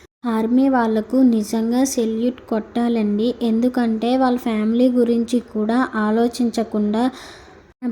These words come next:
భారతదేశంలో మహిళల సింధూరాన్ని తాకితే ఎలా ఉంటుందో చూపించాలని వాళ్ళు ముందడుగు వేసి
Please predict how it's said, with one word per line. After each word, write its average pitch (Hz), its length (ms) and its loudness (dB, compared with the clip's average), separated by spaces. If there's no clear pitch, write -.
భారతదేశంలో 240 960 0
మహిళల 240 460 2
సింధూరాన్ని 247 720 2
తాకితే 226 460 -2
ఎలా 220 200 0
ఉంటుందో 240 600 0
చూపించాలని 226 1000 0
వాళ్ళు 240 320 4
ముందడుగు 240 640 2
వేసి 226 360 2